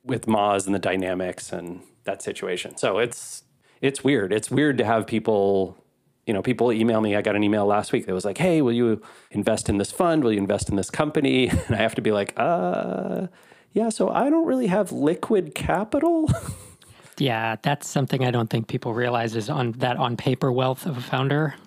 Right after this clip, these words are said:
Speaker 2: that might be ten, twenty, thirty million dollars. But if it's in a company, an illiquid private company, in, in essence, there's,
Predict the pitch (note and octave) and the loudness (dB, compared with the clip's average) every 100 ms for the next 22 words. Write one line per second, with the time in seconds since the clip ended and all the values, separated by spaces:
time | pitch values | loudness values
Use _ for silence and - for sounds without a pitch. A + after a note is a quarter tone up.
0 | - D3+ B2+ - B2 C3+ B2 - B2+ A#2 | -12 -6 -4 -2 -4 -2 -4 -2 -2 -2
1 | - B2+ A#2 B2 A2+ A#2+ A#2+ A#2 A#2 B2 | -2 -4 -2 -2 -2 -2 0 0 0 2
2 | C#3 C#3 - A2+ A2 - - _ C#3+ A2+ | 0 -2 -4 -2 -2 -4 -14 _ -4 -4
3 | - - B3 B2+ A#2+ B2 - C#3 - - | -6 -6 0 0 0 -2 -2 -4 -4 -6
4 | C#3+ - D#3+ F#3 C#3+ D#3+ D3+ C#3+ C#3 D3 | -2 0 2 2 2 2 2 0 0 -2
5 | B2 - A#2+ B2 C3 B2 - D3 E3+ E3 | -2 -4 0 0 0 -2 -2 0 2 2
6 | D3+ C#3+ - E3+ D#3+ - F3+ - - C3+ | 0 -2 -2 0 0 2 0 -2 -2 0
7 | B2 | 0